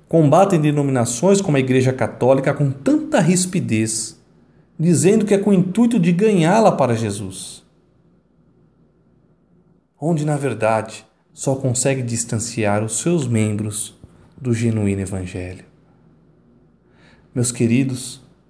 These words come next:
devemos buscar almas para o Senhor. Não se ganha uma denominação,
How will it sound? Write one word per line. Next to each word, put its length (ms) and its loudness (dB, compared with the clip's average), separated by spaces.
devemos 400 0
buscar 720 -4
almas 500 0
para 220 -6
o 20 -8
Senhor. 500 -8
Não 200 6
se 180 0
ganha 320 4
uma 140 4
denominação, 880 0